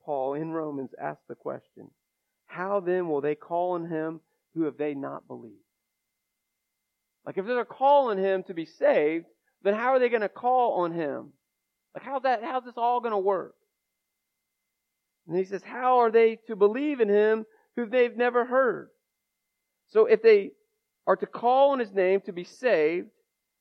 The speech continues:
and they gotta believe that, how are they gonna hear that? He says in this, "And how are they to hear without someone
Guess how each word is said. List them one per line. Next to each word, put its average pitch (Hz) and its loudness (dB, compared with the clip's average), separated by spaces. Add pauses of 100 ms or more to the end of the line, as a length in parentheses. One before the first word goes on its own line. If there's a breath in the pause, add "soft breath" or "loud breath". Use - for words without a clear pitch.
(340)
and 165 -2
they 190 6
gotta 214 4
believe 202 0
that, 165 -2 (140)
how 240 2
are 220 8
they 220 4
gonna 196 0
hear 262 -2
that? 147 -6 (1080)
He 151 -20
says 160 -6
in 175 -8
this, 151 -6 (100)
"And 294 -10
how 226 2
are 214 4
they 208 6
to 208 -4
hear 202 -2
without 170 -6
someone 175 -6